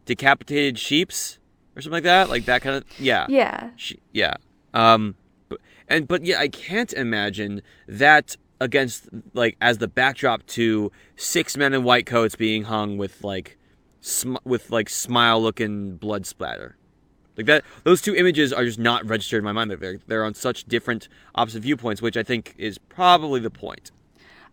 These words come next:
Speaker 2: I, I just, I just love the idea of, like, it's a beautiful day out, and then there are six corpses.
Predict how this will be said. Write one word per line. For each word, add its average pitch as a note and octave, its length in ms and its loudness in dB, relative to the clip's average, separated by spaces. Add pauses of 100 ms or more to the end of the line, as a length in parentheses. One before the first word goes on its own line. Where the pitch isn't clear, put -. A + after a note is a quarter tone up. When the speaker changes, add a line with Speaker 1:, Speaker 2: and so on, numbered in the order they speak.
Speaker 2:
I, C#4+ 200 0 (120)
I D4 140 2
just, F4 300 -2 (120)
I D#4+ 120 6
just F4+ 240 -2
love A#3+ 240 0
the A#3 100 -6
idea G3 760 -6
of, - 520 -10
like, - 680 -10 (1200)
it's A#3+ 200 0
a A#3+ 80 6
beautiful A#3+ 440 -2
day C#4+ 280 0
out, E3 320 -2
and A#3+ 180 2
then C#4 160 6
there D4 240 6
are D4 40 2
six D4 320 -6
corpses. - 840 -6